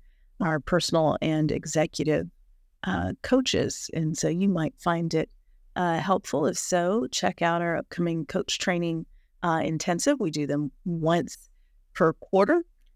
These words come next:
Um, you may find it super helpful. Uh, we've got one, uh, that's coming up December second through fourth. So that's actually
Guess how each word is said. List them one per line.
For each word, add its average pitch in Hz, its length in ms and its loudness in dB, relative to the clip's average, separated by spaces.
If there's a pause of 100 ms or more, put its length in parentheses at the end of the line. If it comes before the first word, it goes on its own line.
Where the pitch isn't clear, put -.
(160)
Um, 156 360 2
you 156 180 -2
may 151 240 0
find 156 320 0
it 156 120 -2 (100)
super - 640 -2
helpful. 170 580 -2 (400)
Uh, 165 320 0
we've 165 280 -4
got 165 280 4
one, 175 560 2 (160)
uh, 160 380 0
that's 156 260 -2
coming 165 320 0
up 160 140 0
December 156 420 -4
second - 460 -2
through - 160 -8 (120)
fourth. - 240 -4
So - 140 -6
that's - 300 -4
actually - 540 -2